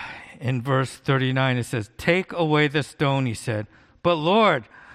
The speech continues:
uh, said Martha, the sister of the dead man, "by this time there is a bad odor because he has been there for four days." Once again, you know, they didn't have embalming back then, so they just covered the body with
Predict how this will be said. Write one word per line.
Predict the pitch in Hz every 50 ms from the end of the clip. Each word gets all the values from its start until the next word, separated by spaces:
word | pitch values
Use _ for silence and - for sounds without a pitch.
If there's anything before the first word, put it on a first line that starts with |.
| - - _ _ _ - -
uh, | - 131 139 123
said | - - 170 139 131
Martha, | 127 123 131 131 131 127 - 151 143 131
the | 127 135 120
sister | - - - 151 127 - - 156 151
of | 135 131 135 120 123 135
the | 123 127 120
dead | 104 143 143 143 131
man, | 131 131 127 123 120 110 - - - - _ _
"by | - 151 135 131
this | 131 151 185 190 - -
time | - - 180 170 170 170 160
there | 156 156 151
is | 147 139 123
a | 151 127
bad | 107 - 147 147 151 160 165 156 156
odor | - 151 156 170 175 175 160 143 135 - - - - - _
because | - 147 127 - - 165 156 151 156 151 139 -
he | - 160 143
has | 139 135 127 113
been | - - 151 147 143 143
there | 143 139 135 120
for | - 135
four | 113 - 139 131 127 123
days." | 131 131 120 104 95 - - - - - - - _ - - - _ _ _ _
Once | - 135 147 - -
again, | 160 143 139 151 151 131 107 95 92 - _ _ - - _
you | - 131
know, | 127 127 123
they | 127 151 156
didn't | 170 170 156 160
have | 165 160 156
embalming | 165 151 143 120 135 135 147 160 160 151 143 127 117
back | 113 117 117 117 -
then, | - 123 113
so | 107 - 143 131
they | 120 135 139 131
just | - 156 143 - - - - - - - - -
covered | - 156 139 143 151 147 139
the | 139 143 139
body | 127 123 135 135 139 135 143
with | 131 135 135 127 - -